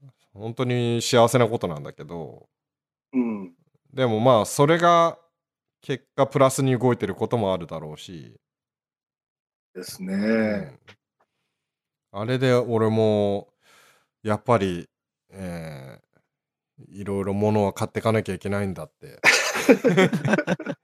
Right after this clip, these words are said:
Speaker 1: えー。
Speaker 2: これですね。本質的な失敗っていうのは行動しないことを言うんだっていうね。
Speaker 1: そうそうそう。うん。
Speaker 2: うん。
Speaker 1: うん。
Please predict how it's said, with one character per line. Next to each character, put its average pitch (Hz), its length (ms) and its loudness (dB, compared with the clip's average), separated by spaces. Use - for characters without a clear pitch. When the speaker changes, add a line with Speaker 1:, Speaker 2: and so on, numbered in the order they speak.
Speaker 1:
え 98 80 -18
ー。 98 40 -2
Speaker 2:
こ 151 60 6
れ 160 80 8
で 160 40 2
す 156 140 -2
ね。 117 240 2
本 202 380 4
質 - 280 -8
的 190 240 2
な 175 160 2
失 - 300 -8
敗 185 160 6
っ - 20 -2
て - 220 -6
い 175 120 4
う 165 40 2
の 139 160 6
は 104 120 4
行 175 300 0
動 170 220 6
し 151 200 0
な 175 160 4
い 170 60 2
こ 170 160 2
と 170 180 6
を 131 60 6
言 117 140 4
う 117 60 6
ん 110 100 4
だ 90 120 -2
っ - 80 -10
て - 80 -16
い - 40 -8
う - 0 -
ね。 - 0 -
Speaker 1:
そ 131 180 6
う - 40 4
そ 104 180 -4
う 90 40 -8
そ - 360 -16
う。 104 60 -14
う - 20 -8
ん。 82 280 -10
Speaker 2:
う 123 40 -8
ん。 110 360 -6
Speaker 1:
う 95 60 -18
ん。 82 180 -16